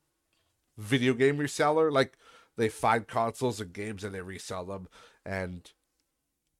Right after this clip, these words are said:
they've been doing it for, I think, since, like, oh four, probably. Let me look it up, actually. I wanna be stupid. Uh, when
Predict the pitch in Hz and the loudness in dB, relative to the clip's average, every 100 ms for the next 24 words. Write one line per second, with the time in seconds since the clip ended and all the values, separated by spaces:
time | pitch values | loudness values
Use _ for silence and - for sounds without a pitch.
0 | _ - - 156 165 143 190 220 - 131 | _ -20 4 6 6 10 12 12 10 6
1 | 123 110 - _ 127 127 135 175 - 139 | 6 4 -2 _ 0 2 2 2 -2 -2
2 | - 123 _ _ - 143 151 - 135 175 | -2 -4 _ _ 2 6 6 8 6 6
3 | 180 190 190 220 247 - _ _ _ _ | 6 4 6 6 6 -2 _ _ _ _
4 | _ _ _ _ _ _ _ _ _ _ | _ _ _ _ _ _ _ _ _ _
5 | _ _ _ _ 135 139 120 110 101 92 | _ _ _ _ -4 0 0 -2 -4 -8
6 | 87 87 - 98 90 _ _ _ - 104 | -6 -8 -6 -10 -12 _ _ _ -14 -12
7 | 95 92 - 98 90 95 _ _ - _ | -12 -14 -14 -14 -10 -12 _ _ -20 _
8 | _ _ _ _ _ _ - 107 107 110 | _ _ _ _ _ _ -2 2 4 6
9 | 110 113 113 113 104 92 _ _ _ _ | 4 4 4 2 0 -6 _ _ _ _
10 | _ _ _ _ _ _ _ _ _ _ | _ _ _ _ _ _ _ _ _ _
11 | _ _ - 120 156 160 151 156 | _ _ -10 0 2 2 -4 -8